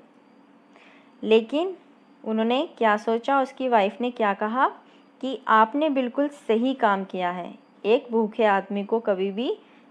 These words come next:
ऐसे वापस नहीं करना चाहिए था।"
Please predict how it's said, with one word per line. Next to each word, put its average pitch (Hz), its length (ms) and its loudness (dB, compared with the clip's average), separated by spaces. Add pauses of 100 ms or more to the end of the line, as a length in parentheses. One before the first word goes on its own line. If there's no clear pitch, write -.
(120)
ऐसे 196 360 0
वापस 220 580 0
नहीं 208 320 -2
करना 180 340 -4
चाहिए 175 380 -10
था।" 190 260 -14